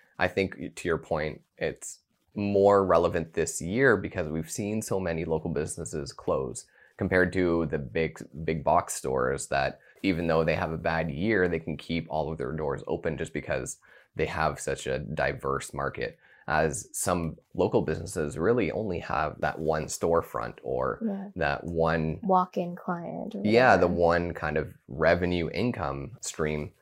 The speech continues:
Speaker 1: and really keeping them afloat is what makes Ottawa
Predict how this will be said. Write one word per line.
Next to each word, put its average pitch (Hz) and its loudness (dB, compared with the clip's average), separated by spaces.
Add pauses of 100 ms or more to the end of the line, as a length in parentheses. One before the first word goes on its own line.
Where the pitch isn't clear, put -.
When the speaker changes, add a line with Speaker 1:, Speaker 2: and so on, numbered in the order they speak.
(160)
Speaker 1:
and 78 -2 (200)
really 95 4
keeping 92 -2
them 80 0
afloat 90 2
is 82 0
what 78 0
makes 87 -4 (440)
Ottawa 78 4